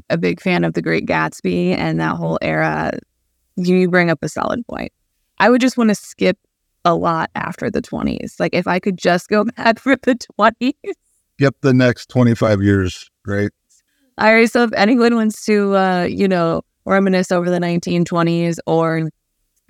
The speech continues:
Speaker 1: p-, pick your brain on any, uh, reefer carriers adding to their network, where can they find you outside the show?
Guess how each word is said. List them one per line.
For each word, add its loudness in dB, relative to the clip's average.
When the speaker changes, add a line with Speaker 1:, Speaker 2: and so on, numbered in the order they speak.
Speaker 1:
p-, 0
pick 0
your 0
brain 0
on 0
any, 0
uh, 0
reefer -4
carriers -4
adding 0
to -18
their -4
network, -4
where 2
can 0
they 0
find 0
you 0
outside 0
the -2
show? 0